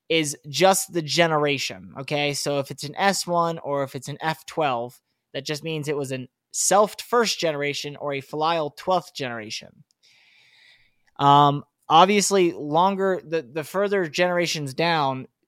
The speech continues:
are presumably more stabilized or honed in to the terpenes that the breeder is selecting, unless they're bad and pollen chucking,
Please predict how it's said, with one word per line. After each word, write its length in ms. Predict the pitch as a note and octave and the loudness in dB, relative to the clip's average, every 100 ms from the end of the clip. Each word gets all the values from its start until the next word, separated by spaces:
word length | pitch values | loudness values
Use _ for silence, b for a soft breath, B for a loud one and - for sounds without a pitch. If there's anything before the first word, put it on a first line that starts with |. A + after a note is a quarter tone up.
| _ - | _ -12
are 140 | C#3 C#3 | -8 -6
presumably 880 | - D3 C3+ F3 F3 D3+ C#3+ C#3 C3+ | -4 -2 2 2 2 0 0 -2 -4
more 680 | C3+ C#3+ D3 C#3+ C#3 C3 | -4 -2 0 2 0 -4
stabilized 800 | - - E3 D#3+ C#3+ C3 B2+ A#2+ | -6 -4 0 2 2 0 0 -2
or 100 | B2+ | -6
honed 320 | A#2+ C3 C3 | -4 -4 -4
in 300 | C3+ C#3 B2+ | -4 -4 -6
to 180 | A#2+ - | -10 -8
the 120 | C3+ | -6
terpenes 480 | B2+ D3+ D3 C#3 C3 | -4 -2 -4 -6 -8
that 100 | B2 | -8
the 80 | - | -10
breeder 420 | A#2+ C3 B2+ A#2+ - | -8 -8 -6 -8 -8
is 300 | B2+ A2+ - - | -10 -10 -16 -12
selecting, 720 | - D3 G3+ G3 A#2 F#2 - _ _ _ _ - | -8 0 2 2 -6 -12 -20 _ _ _ _ -8
unless 420 | C#3+ D3+ D3 C3+ | -4 2 2 0
they're 120 | C#3 | -4
bad 440 | B2 D3 D#3 A2 G2 | -2 0 0 0 -6
and 180 | B2 B2+ | -10 -6
pollen 340 | D3+ D#3+ C3 | 0 0 -2
chucking, 540 | A#2+ A2+ A2 F#2+ - | -6 -10 -14 -16 -18